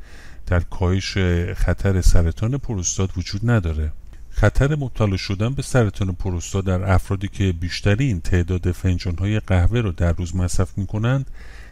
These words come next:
نسبت به افرادی که قهوه نمی‌نوشند، تا نه درصد کمتره. علاوه بر این، هر فنجان اضافی خطر مبتلا شدن به سرطان پروستات رو تا یک درصد کاهش می‌ده.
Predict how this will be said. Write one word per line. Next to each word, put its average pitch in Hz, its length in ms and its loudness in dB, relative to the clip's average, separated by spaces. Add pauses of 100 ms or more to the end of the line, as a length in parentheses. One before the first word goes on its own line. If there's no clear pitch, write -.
(140)
نسبت 98 300 6
به 92 160 0
افرادی 95 420 0
که 92 180 -2
قهوه 90 440 2
نمی‌نوشند، 104 960 0
تا 92 120 -2
نه 117 320 -4
درصد 95 500 0
کمتره. 104 560 0 (640)
علاوه 110 280 4
بر 117 120 4
این، 143 260 0
هر 139 220 0
فنجان 101 480 0
اضافی 92 540 0
خطر 107 400 2
مبتلا 98 400 -2
شدن 95 360 -2
به 87 80 -2
سرطان 92 560 -2
پروستات 92 600 -6
رو 98 220 -6
تا 92 120 -2
یک 98 320 -2
درصد 95 500 4
کاهش 113 440 -2
می‌ده. 80 280 -2